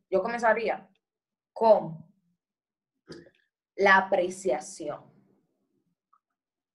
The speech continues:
Apreciar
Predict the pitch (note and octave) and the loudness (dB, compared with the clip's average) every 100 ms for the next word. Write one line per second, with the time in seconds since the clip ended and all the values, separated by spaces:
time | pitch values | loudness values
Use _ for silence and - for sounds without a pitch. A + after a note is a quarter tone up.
0 | - _ _ _ _ _ - F3+ F#3 G3 | -20 _ _ _ _ _ -4 -2 0 0
1 | F#3 F#3 - G3 F3+ F#3+ G#3 G#3+ G#3+ F#3+ | -2 -4 -4 0 0 0 0 -2 -2 -4
2 | E3 D#3 | -6 -12